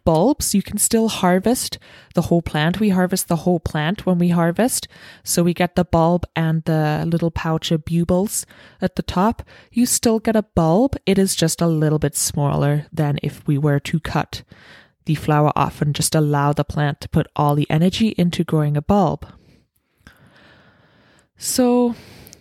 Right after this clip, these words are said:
those little bulbs, once you collect those, if you like to collect the little bulbs at the top, they take two years to produce a garlic bulb. So you can plant them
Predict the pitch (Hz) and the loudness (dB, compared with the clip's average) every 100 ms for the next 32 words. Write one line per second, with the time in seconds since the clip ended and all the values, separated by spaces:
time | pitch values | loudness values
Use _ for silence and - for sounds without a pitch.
0 | - _ _ - 226 226 226 233 - 190 | -20 _ _ 0 2 2 2 2 0 0
1 | 196 214 277 320 - - _ _ _ _ | 2 4 2 2 -4 -10 _ _ _ _
2 | _ _ _ _ _ _ 190 202 - 214 | _ _ _ _ _ _ -2 -2 -2 -4
3 | - 185 180 - 165 220 233 208 180 175 | 0 0 0 0 2 2 0 -4 -2 0
4 | 170 - - 175 170 - 233 240 254 254 | -2 -8 -10 -6 -6 -4 -2 -2 0 -2
5 | 262 262 262 - - 269 320 - - _ | -2 -4 -6 -8 0 0 0 -4 -20 _
6 | - - _ _ 254 285 - 277 269 254 | -20 -20 _ _ 2 2 2 2 2 0
7 | - - - _ _ - - 285 294 233 | -8 -16 -20 _ _ 0 2 4 4 4
8 | 196 190 190 190 - - - _ _ _ | 4 4 2 0 -4 -8 -14 _ _ _
9 | _ - 202 - 190 170 - 175 151 139 | _ -2 -2 0 0 0 0 0 -2 -2
10 | 123 - 80 76 - - - 247 254 247 | -6 -6 -6 -6 -10 -12 -2 0 2 0
11 | - 294 - 202 175 - 175 196 | -2 -4 0 0 0 0 0 0